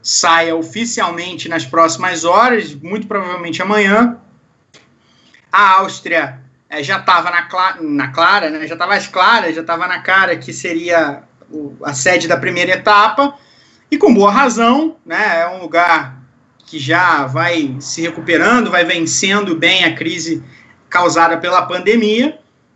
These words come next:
E a gente espera com um pouquinho mais de calma pra, pra saber como é que vai acontecer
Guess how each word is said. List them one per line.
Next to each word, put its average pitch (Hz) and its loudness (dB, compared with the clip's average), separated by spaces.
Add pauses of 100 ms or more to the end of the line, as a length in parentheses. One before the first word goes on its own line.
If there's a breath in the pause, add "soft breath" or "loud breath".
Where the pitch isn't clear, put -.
(380)
E 262 2
a 330 4
gente 240 0
espera 220 2
com 247 -4
um 240 -2
pouquinho 294 0
mais 294 2
de 285 0
calma 233 0
pra, 247 -2
pra 240 -2
saber 220 0
como 220 -2
é 247 4
que 269 0
vai 220 4
acontecer 208 -2